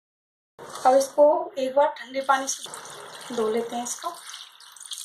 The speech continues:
देखिए मैक्रोनी कितनी अच्छे से फूली है, बिल्कुल एक एक, क्योंकि हमने इसमें नमक भी डाला था उबालते समय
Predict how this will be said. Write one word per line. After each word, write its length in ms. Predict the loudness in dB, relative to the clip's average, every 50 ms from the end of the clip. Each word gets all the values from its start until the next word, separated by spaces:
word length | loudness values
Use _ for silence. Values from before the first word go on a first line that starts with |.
| -14 -16
देखिए 260 | -16 -14 -8 -4 -4
मैक्रोनी 460 | -2 -2 -2 -2 0 0 2 2 0
कितनी 320 | -2 -6 -12 -12 -10 -4 -4
अच्छे 280 | -4 -4 -4 -6 -8
से 140 | -6 -8 -8 -10
फूली 300 | -10 -10 -8 -6 -6 0
है, 140 | 0 0 0 0
बिल्कुल 320 | -4 -12 -14 -12 -8 -4
एक 200 | -4 -4 -4 -4 -8
एक, 140 | -8 -8 -10 _ _ _ _ _ _ _ _ -6
क्योंकि 240 | -4 -4 -4 -2 -4
हमने 240 | -2 0 0 0
इसमें 240 | 0 0 -2 -8 -10 -10
नमक 300 | -6 -4 -4 -4 -4 -6
भी 60 | -10 -2
डाला 240 | 0 0 2 0 0
था 160 | 0 -2 -2
उबालते 380 | 0 2 0 0 0 -2 -6 -8
समय 340 | -8 -8 -8 -16 -18 -18